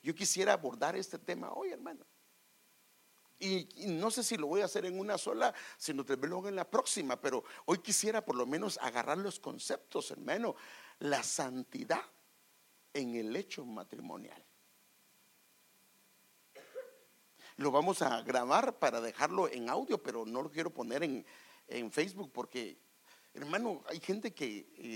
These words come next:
eh, tergiversa todas las cosas. Entonces, pero yo sí quisiera hoy, y con temor le digo, y le pido a mi Señor que me dé la gracia, porque tampoco la idea aquí no es que haya morbosidad, no sé si me voy a entender, hermano,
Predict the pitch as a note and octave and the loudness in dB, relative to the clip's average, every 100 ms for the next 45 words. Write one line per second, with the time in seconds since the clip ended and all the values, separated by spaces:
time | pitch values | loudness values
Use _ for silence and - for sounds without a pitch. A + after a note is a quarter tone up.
0 | G#2+ - - - - C3+ - G#3 - - | -8 -6 -4 -4 -2 -2 -2 -2 -4 -6
1 | - - - A#4+ A4 - - - _ _ | -6 -8 -6 -6 -6 -10 -12 -18 _ _
2 | _ _ _ _ _ _ C3 C#3+ C3 F#3 | _ _ _ _ _ _ -6 -2 0 2
3 | E3 - - - - _ _ - C3+ B2+ | 0 -2 -12 -20 -20 _ _ 2 4 4
4 | A#2 F#3+ G#3+ F3+ D3 C3 D#3+ D3+ C3 E3 | 6 4 4 -2 -6 -2 2 4 4 4
5 | D3 B2+ - - _ - A#2+ C#3 A#2+ C3 | 0 -4 -18 -20 _ -8 0 0 2 0
6 | A2+ B2 G3 G#3+ D#3+ B2+ A3 D#3+ C3+ B2 | 0 4 4 4 0 0 2 2 2 -2
7 | A#2 D3 E3+ G3 C#3+ - G#2+ A2+ D#3 G#3+ | -2 -2 0 0 -2 -4 -6 -2 -2 0
8 | D#3+ A#2+ A2+ G#2+ C3+ F3+ - - - - | -2 -2 -4 0 2 2 -4 -14 -18 -20
9 | _ - - C3 A#2 G2+ C#3+ A3 D#4+ - | _ -20 -2 2 2 2 2 2 2 0
10 | D#3+ B2 - A#2+ C#3 A#2+ A2 - G#3 G#3 | 0 -4 -6 -6 -4 -4 -2 -2 2 4
11 | C#3+ - C3+ A#2+ B2 F3+ C#3 F#3 F#3+ F#3 | 2 0 0 2 4 2 0 -4 -4 -4
12 | D#3+ C#3+ - B2+ D#3+ E3+ C#3 A2 G#2+ G#2 | -4 -6 -4 -2 0 0 -2 -2 -4 -6
13 | A#2 E3+ B3 C#4 - F3 - C#3+ F3 - | -4 -2 -2 -4 -8 -10 -6 -4 -4 -6
14 | G2 C3+ C3 A#2+ B2 B2 | -4 -4 -4 -6 -4 -6